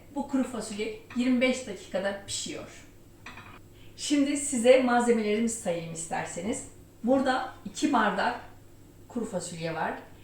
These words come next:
Çameli kuru fasulyesi bu, bu arada arkadaşlar. İki su bardağı kuru fasulye ve ıslatılmış. Yani dün geceden ıslattık, biraz önce süzdürdüm. İki tane soğan, kuru soğan kullanıyorum arkadaşlar.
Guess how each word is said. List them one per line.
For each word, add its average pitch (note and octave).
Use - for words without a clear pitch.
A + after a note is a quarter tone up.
Çameli C4
kuru F#3+
fasulyesi D#3+
bu, D#3+
bu C#3+
arada C#3
arkadaşlar. -
İki C4+
su C4+
bardağı E3
kuru A3
fasulye A#3
ve A3+
ıslatılmış. G#3
Yani G#3+
dün C4
geceden F3+
ıslattık, -
biraz A#3
önce D#3+
süzdürdüm. E3
İki F4+
tane C4
soğan, G#3
kuru A3
soğan F3+
kullanıyorum A#3
arkadaşlar. F#3+